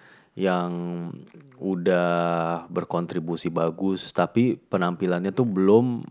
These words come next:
pernah dilihat langsung gitu. Jadi mungkin akan lebih fair kalau gue ngomongnya itu dari ini aja lah,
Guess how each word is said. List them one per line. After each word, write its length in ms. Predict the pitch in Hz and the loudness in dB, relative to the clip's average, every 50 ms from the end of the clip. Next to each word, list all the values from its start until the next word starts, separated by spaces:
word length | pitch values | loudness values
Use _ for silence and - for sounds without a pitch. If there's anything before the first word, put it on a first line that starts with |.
| - - | -4 -2
pernah 240 | - 90 90 92 92 | -2 0 0 0 0
dilihat 400 | 92 92 90 90 92 87 87 95 | 0 0 0 2 2 2 2 2
langsung 420 | 95 101 107 107 - 113 101 95 95 87 | 2 2 0 2 2 2 2 2 0 -2
gitu. 240 | 82 - 85 85 - - - - - - - - - - | -4 -6 -8 -10 -10 -14 -20 -20 -20 -20 -20 -20 -20 0
Jadi 160 | - 113 120 135 | 4 6 8 8
mungkin 320 | 143 139 135 - 156 135 | 8 8 6 6 6 6
akan 220 | 120 113 - 120 113 110 | 6 6 6 6 6 6
lebih 140 | 107 110 107 | 6 4 2
fair 240 | 104 - 131 127 123 | 6 8 8 8 8
kalau 240 | - 117 110 107 104 | 6 6 6 4 4
gue 420 | 95 98 101 110 120 131 127 107 - - _ _ _ _ _ _ - | 4 4 4 4 4 4 4 0 -4 -10 _ _ _ _ _ _ -2
ngomongnya 560 | 117 104 104 104 104 104 101 101 101 101 98 95 | 2 2 4 4 4 4 2 2 2 2 0 0
itu 240 | 92 - 131 127 | 0 2 2 2
dari 400 | 107 92 92 90 92 95 90 90 | 4 4 4 2 2 0 0 0
ini 100 | 90 92 | 0 0
aja 240 | 85 87 90 90 104 | -2 -2 0 0 2
lah, 180 | 107 123 135 | 2 2 2